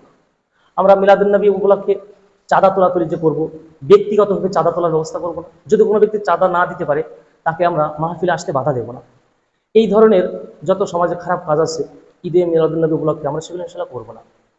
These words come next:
এছাড়াও আমরা একটা বিষয়ের প্রতি খেয়াল রাখবো, ঈদে মিলাদুন নবী উপলক্ষে যে আমরা চাঁদা তুলে খানা দানার আয়োজন করি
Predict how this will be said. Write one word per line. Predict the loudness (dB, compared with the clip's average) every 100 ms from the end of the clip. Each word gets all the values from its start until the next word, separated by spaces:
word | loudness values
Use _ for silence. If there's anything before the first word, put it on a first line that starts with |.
| _ _ _ _ _ -4
এছাড়াও | -2 2 2
আমরা | 4
একটা | 2
বিষয়ের | 0 -2 -2
প্রতি | 0
খেয়াল | 0 0 0
রাখবো, | -2 -4 -10 -18 _ _ -12
ঈদে | 0 2
মিলাদুন | 2 0 0 0
নবী | 2
উপলক্ষে | 2 0 -2 -6 -10 _ _ _ -8
যে | -4
আমরা | -2 -2
চাঁদা | -2 0 0
তুলে | 2 0 0 -12 -20 _
খানা | -4 -2
দানার | 0 2 0
আয়োজন | -2 -2 0 0
করি | -4 -8